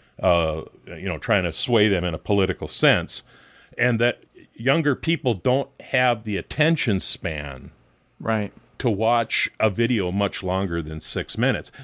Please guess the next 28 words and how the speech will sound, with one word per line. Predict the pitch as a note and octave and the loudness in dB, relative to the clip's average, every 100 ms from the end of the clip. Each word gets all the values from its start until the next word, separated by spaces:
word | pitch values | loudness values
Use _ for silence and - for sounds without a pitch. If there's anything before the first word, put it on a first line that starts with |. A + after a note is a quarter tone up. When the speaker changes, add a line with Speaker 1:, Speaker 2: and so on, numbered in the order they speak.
| - | 0
Speaker 1:
And | C#3 | 2
that's | D#3 D3+ | 2 2
why | E3 | 2
Speaker 2:
I | D3 | 2
Speaker 1:
she | F#3+ | 0
Speaker 2:
think | B2 | 0
that's | D#3 | 0
Speaker 1:
doesn't. | B2+ | 2
Speaker 2:
accurate. | C#3 - G#2 G#2+ - _ _ _ - | -2 -2 -4 -4 -12 _ _ _ 0
Speaker 1:
I | F#3+ | 2
don't | A3 - | 2 2
think | G3+ | 0
she's | - E3+ A2+ | 4 2 2
being, | A2 F3+ D#3+ - _ - | 2 2 2 -2 _ -2
I | F3 | 2
don't | A3 | 2
think | - F3 | 2 -2
she's | - D3+ A2+ | 0 -4 -2
being | D3 D3+ - | -2 -2 0
disrespectful | D3 - B2 F#2 - - B2 - - A2 | 0 0 -4 -6 -6 -2 -2 -2 -4 -4
to | - F#2 | -2 0
them | G2 G2 G2 | 0 -2 -4
either. | F#3 G3+ F2 C#2+ - _ _ _ _ _ - | -4 -2 -4 -6 -16 _ _ _ _ _ -6
Speaker 2:
No, | D#3 G3 | 0 2
I | D#3+ | 4
think | G3 F#3 | 2 2
that's | F3 | 2
Speaker 1:
Right? | B2+ | 4